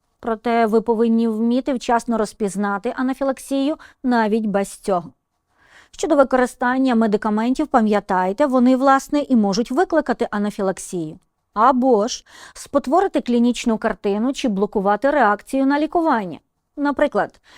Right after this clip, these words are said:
вживання бета-блокаторів знижує ефективність адреналіну. Попередній медичний анамнез захворювання може дати підказку.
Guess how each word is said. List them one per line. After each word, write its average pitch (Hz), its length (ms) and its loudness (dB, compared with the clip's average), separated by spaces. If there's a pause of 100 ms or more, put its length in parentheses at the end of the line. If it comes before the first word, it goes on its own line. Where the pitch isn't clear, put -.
(160)
вживання 233 540 2
бета-блокаторів 214 1000 2
знижує 247 720 0
ефективність 208 840 -4
адреналіну. 214 640 -2 (920)
Попередній 285 800 0
медичний 214 720 -2
анамнез 190 760 -4
захворювання 208 880 0 (280)
може 320 260 0
дати 226 280 0
підказку. 190 600 -4